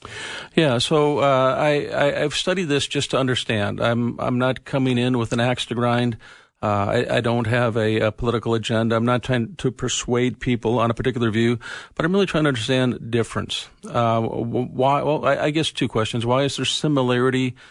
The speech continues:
uh, between what I see as the evangelical church, which is, is predominantly white, uh, and the black church? Um, why do we have so, so much, uh, theology in common? Uh, and then why is there such a political divide? I think that was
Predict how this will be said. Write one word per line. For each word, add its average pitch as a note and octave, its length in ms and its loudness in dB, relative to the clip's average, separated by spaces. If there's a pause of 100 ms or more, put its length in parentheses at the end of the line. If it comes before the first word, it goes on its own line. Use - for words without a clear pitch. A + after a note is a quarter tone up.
(240)
uh, A2+ 80 0
between B2 320 0
what A#2+ 100 2
I A#2+ 40 0
see C3 200 -2
as A#2 140 0
the A#2 100 -2 (100)
evangelical C3 680 0
church, - 340 -2
which B2 140 -2
is, A#2 160 0
is A#2+ 180 0
predominantly A#2+ 460 2
white, B2 400 0 (340)
uh, A#2+ 100 2
and C#3+ 140 4
the C3+ 60 2
black A#2+ 360 0
church? - 460 -4 (100)
Um, A2+ 360 0
why B2 340 0
do D3+ 80 -2
we D3 140 0
have C3+ 400 0
so, B2+ 320 0
so - 120 -4
much, - 280 -2
uh, B2 180 0
theology B2 540 0
in A2 80 0
common? C#3 520 0 (460)
Uh, B2 260 2
and C3+ 200 2
then C3+ 200 2
why C3 180 2
is E3 200 -2
there C3+ 80 -2
such - 300 -4
a - 20 -4
political C3 400 -4
divide? A2+ 400 0
I A#2 140 2
think F#3 180 -4
that F#3 100 0
was F3 220 0